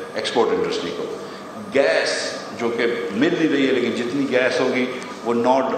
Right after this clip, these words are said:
नौ dollar per एमएमसी एफ़डी पे पूरे पाकिस्तान भर में देंगे, जिसको भी एलएनजी की connection चाहिए exporters को। So we've done some things जिससे मैं समझता हूँ कि एक्सपोर्ट बढ़ेगा, production बढ़ेगा। अ, लेकिन there is still some, अ, many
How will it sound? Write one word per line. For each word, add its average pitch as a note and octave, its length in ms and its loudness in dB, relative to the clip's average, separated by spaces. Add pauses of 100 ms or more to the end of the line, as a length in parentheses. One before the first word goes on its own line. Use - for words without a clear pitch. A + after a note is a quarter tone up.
नौ A#2+ 200 4
dollar A2+ 360 4
per A2+ 100 2
एमएमसी G#2+ 460 0
एफ़डी G#2 220 0
पे G#2 140 0 (100)
पूरे D#3 240 2
पाकिस्तान A2 560 2
भर G#2 80 2
में G2 200 -2
देंगे, F#2+ 240 -2
जिसको G#2 320 -4
भी G#2 180 -2
एलएनजी G2+ 340 -2
की G#2 140 -4
connection F2+ 460 -2
चाहिए F2+ 280 0
exporters - 480 -4
को। - 140 -8 (440)
So C#3+ 120 -4
we've C#3 240 -2
done E3+ 260 2
some D3 240 0
things C#3+ 260 0
जिससे - 220 0
मैं B2 140 2
समझता A#2 360 -2
हूँ A#2+ 120 -2
कि A#2 60 0
एक्सपोर्ट A2 320 0
बढ़ेगा, G#2 340 2
production F#2+ 460 -2
बढ़ेगा। F#2+ 340 0 (500)
अ, G#2 440 2
लेकिन B2 320 0 (180)
there B2 160 0
is B2 120 0
still C#3+ 300 2
some, B2 180 2 (160)
अ, G#2 120 0 (680)
many A#2+ 200 0